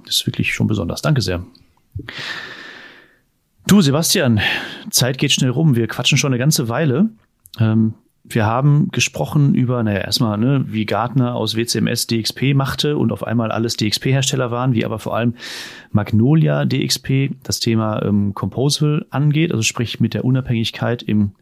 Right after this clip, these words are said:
Tech-Stack vor allem viel Flexibilität für Marketer oder überhaupt für, für, ähm, Unternehmen bieten kann. Äh, Magnolia kommt nicht nur als reiner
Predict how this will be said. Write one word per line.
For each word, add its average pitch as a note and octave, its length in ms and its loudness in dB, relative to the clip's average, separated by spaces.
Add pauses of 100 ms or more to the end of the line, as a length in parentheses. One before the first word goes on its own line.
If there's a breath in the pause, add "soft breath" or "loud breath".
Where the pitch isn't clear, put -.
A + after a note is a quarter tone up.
Tech-Stack A#2+ 600 -2
vor - 260 -6
allem B2 360 2
viel B2 420 2
Flexibilität A#2 960 -2 (340)
für - 240 0
Marketer B2 420 0
oder A#2 100 0
überhaupt A2 200 -4
für, A2 300 -2 (440 loud breath)
für, G#2+ 520 2
ähm, G2+ 400 4
Unternehmen B2+ 840 2
bieten C#3 300 0
kann. B2 340 -2 (880)
Äh, A#2 80 0
Magnolia A2 480 2
kommt A2+ 380 -2 (580 loud breath)
nicht - 220 2
nur B2+ 100 2
als A2+ 220 -2
reiner A2 420 0